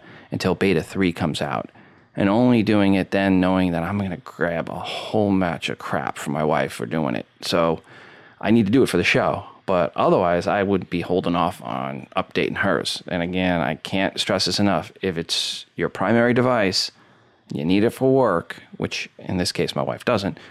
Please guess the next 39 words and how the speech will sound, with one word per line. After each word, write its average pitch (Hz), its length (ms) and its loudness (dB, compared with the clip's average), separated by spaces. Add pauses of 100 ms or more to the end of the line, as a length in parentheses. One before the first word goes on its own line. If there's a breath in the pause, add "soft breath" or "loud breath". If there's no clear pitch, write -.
but - 80 -10
if - 60 -4
you 92 80 4
need 104 160 4
it 107 60 4
for 131 120 2
work, 139 480 2 (760 soft breath)
don't 107 280 2 (140)
upgrade 76 640 -2 (100)
your 80 160 2
iOS 78 340 2
device 71 440 0
to 90 280 0
one 80 200 0
of 73 80 -2
the 76 100 -2
I 69 160 -4
O 69 80 0
S 71 140 0
seven 67 280 -2
betas 62 320 -6
at - 120 -8
this - 160 -6
time. 57 260 -8 (920)
Back - 320 -4
to 117 100 2
the 139 100 6
email 156 220 6
bag. - 220 -6 (500)
"Hi, - 120 0
Rob. - 300 0
I - 80 -2
reported 156 560 4
on 113 260 0
I 123 140 2
O 120 100 4
S 120 100 2
seven 120 280 4
before. 135 560 2